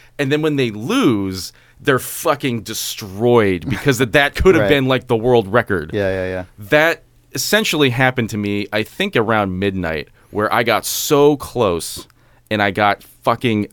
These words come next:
Speaker 1: wrecked at the very end of all this shit. And then after that, it was just, like, two hours of just denial, but then, like, just mental, like, wastage. Like, I just mentally
Speaker 2: is
Speaker 1: was
Speaker 2: just
Speaker 1: not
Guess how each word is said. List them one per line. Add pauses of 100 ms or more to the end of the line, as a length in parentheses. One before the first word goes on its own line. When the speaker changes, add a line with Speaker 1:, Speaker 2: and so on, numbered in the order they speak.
Speaker 1:
wrecked
at
the
very
end
of
all
this
shit. (480)
And
then
after
that,
it
was
just, (560)
like,
two
hours
of
just
denial, (460)
but
then,
like,
just
mental,
like,
wastage.
Like,
I
just (260)
mentally
Speaker 2:
is
Speaker 1:
was
Speaker 2:
just
Speaker 1:
not